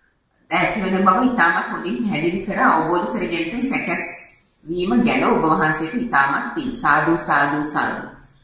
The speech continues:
මගේ ප්‍රශ්නය නම් සංස්කාර, ප්‍රපංච සහ ආශ්‍රවයන් යනු එකම දේද? එසේත් නැත්නම් වෙනත් දෙයක්ද යන්න පැහැදිලි කර දෙන මෙන් පින් දෙමින් ඉල්ලා සිටිමි. ඔබ වහන්සේට දීර්ඝායුෂ පතන අතර මෙවැනි ධර්ම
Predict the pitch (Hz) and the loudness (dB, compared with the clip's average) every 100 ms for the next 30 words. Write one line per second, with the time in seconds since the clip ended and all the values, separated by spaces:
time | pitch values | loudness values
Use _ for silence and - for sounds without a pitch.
0 | _ 147 160 269 - 233 - 226 240 226 | _ 0 2 4 4 2 0 2 4 6
1 | 143 - - - - - - 190 247 240 | 4 2 -2 -4 -12 -14 0 0 0 0
2 | 196 139 - - - 180 240 240 254 - | 2 2 0 -6 -6 -4 2 2 2 0
3 | - - 196 214 117 143 - 233 220 240 | -6 -4 0 2 4 2 0 -6 -4 -2
4 | 247 156 165 - - 190 202 208 143 135 | 0 2 2 0 0 0 2 4 4 4
5 | 131 131 - - - - - 160 220 240 | 0 0 0 -2 -8 -18 -12 -8 -4 0
6 | 240 226 - 170 120 - - - 156 208 | 2 2 0 0 2 4 2 4 2 2
7 | 170 151 139 - - - 202 170 139 - | 0 0 0 -2 -10 -12 -4 0 2 2
8 | - 208 147 160 185 196 185 - 233 - | 2 0 6 4 4 0 -2 -2 -4 -8
9 | 143 156 202 208 147 294 - - 190 208 | -6 -2 2 2 4 2 0 -2 2 4
10 | 180 165 185 254 165 - 165 - 294 202 | 6 4 2 0 2 2 0 0 -2 -2
11 | - - - - - - 160 175 175 185 | -2 -4 -10 -20 -20 -8 2 4 6 4
12 | 190 190 185 165 160 170 190 190 156 156 | 2 0 0 0 0 -2 -4 -4 -4 -2
13 | 143 143 165 240 180 156 156 165 151 139 | -2 -2 -4 -2 0 0 0 0 2 2